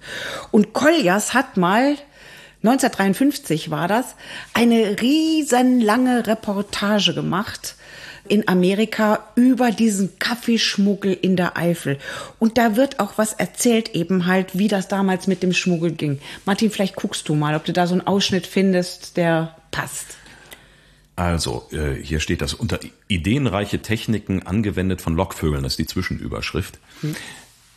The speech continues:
Speaker 2: "Nachdem die Späher die Verstecke der Zöllner angezeigt haben, beginnen drei oder vier Lockvögel mit ihrer Arbeit. Üblicherweise trägt ein Lockvogel einen verdächtigen Sack auf dem Rücken.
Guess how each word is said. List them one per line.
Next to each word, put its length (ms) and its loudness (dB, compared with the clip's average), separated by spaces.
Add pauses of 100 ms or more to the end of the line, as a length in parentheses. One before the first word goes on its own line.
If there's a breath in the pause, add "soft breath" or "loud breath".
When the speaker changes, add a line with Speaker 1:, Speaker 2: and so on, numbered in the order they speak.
(200)
Speaker 2:
"Nachdem 380 -2
die 120 -2
Späher 460 -2
die 120 -2
Verstecke 640 -4
der 440 -6
Zöllner 520 -2
angezeigt 680 -2
haben, 320 0
beginnen 400 0
drei 300 -2
oder 240 -2
vier 300 -2
Lockvögel 760 -2
mit 200 -2
ihrer 300 -2
Arbeit. 540 -6 (520 loud breath)
Üblicherweise 720 -2
trägt 340 -6
ein 240 0
Lockvogel 560 -2
einen 280 -2
verdächtigen 680 -2
Sack 360 -2
auf 180 -4
dem 160 0
Rücken. 340 -4